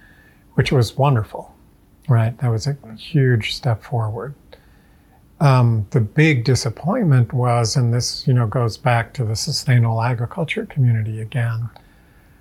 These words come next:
was the notion, it, it kinda harkened back to the conservation farm option,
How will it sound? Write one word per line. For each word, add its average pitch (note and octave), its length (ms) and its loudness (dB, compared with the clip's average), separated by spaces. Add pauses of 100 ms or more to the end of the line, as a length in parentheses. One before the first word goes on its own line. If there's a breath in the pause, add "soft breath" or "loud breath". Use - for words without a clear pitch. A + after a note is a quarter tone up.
(420 soft breath)
was - 680 2 (240)
the G3 800 -2
notion, C#3 880 2
it, F#3+ 260 -2
it D3 160 2
kinda B3+ 360 -2
harkened D3+ 440 2
back C3 360 0
to C#3 100 0
the B2 100 0
conservation A#2 720 -2
farm B2 440 -2
option, B2 580 -4